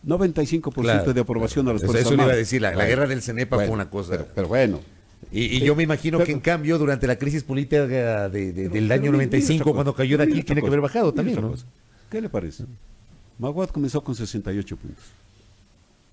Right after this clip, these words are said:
Speaker 1: Vino, vi-, vi-, vi-, vi-, una serie de problemas. El problema del acuerdo de paz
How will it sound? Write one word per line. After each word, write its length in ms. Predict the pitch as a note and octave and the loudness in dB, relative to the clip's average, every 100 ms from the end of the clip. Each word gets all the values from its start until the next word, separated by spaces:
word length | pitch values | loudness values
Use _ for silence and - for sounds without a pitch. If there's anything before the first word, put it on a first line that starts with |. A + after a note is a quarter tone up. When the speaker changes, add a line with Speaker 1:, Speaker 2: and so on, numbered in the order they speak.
| _ _ _ - | _ _ _ -4
Speaker 1:
Vino, 440 | G#2 F3 E3+ D3 C3 _ - - - _ - _ - | 0 2 2 -2 -10 _ -20 -20 -20 _ -20 _ -12
vi-, 240 | A2 A2+ D3+ | -8 -4 -2
vi-, 300 | D3+ D3 F3 | 0 0 0
vi-, 160 | D#3 | 0
vi-, 540 | C#3+ D3 - G#2 G#2 A2 | 0 -2 -2 -2 -2 -2
una 160 | A2+ A#2 | -2 -2
serie 240 | - B2+ | -2 -4
de 100 | A2+ | -4
problemas. 580 | G#2+ F2+ E2 C#2+ B1+ - - - - - | -4 -6 -6 -6 -10 -16 -20 -20 -20 -12
El 120 | G2 | -8
problema 380 | - G#2+ C#3 C3 | -2 0 2 2
del 120 | A#2 | 2
acuerdo 320 | G#2+ B2+ A2+ | 0 -2 0
de 80 | A2+ | 0
paz 320 | - F#2+ - | 0 -4 -6